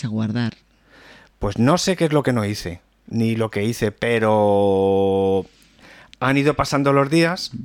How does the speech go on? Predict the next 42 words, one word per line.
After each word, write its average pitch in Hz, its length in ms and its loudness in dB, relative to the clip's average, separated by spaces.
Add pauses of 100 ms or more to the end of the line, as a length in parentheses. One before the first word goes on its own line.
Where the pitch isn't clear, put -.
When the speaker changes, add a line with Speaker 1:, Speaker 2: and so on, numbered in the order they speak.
Speaker 2:
y 127 140 -2
Speaker 1:
Ve- - 40 -4
Speaker 2:
como 120 380 2
a 110 60 2
mí 127 160 2
nadie 139 260 2
me 139 100 2
hace 123 200 -2
caso, 156 340 -4 (300)
pues 127 180 0
me 120 100 4
lo 117 80 6
he 123 40 4
tenido 120 340 -2
que, 110 380 -4
me 107 80 0
lo 113 80 0
he - 20 -6
tenido 131 260 0
que 127 100 -4
currar 110 420 -2
yo 104 100 -2
solo. 120 340 0 (280)
Entonces 131 300 -2
me 123 180 0
vino, 127 400 0 (360)
me 117 140 0
vino 147 220 0
una 131 180 0
especie 135 360 -4
de, 98 360 -6
de 107 140 -4
recuerdo 139 520 -8 (260)
Speaker 1:
Mm. 110 380 0
Speaker 2:
y 117 140 -6
dije, 110 400 -2
"Yo 131 140 2
creo 175 180 0
que 180 80 -4
hemos 175 240 -6
hablado 151 320 -2
algo 165 380 -6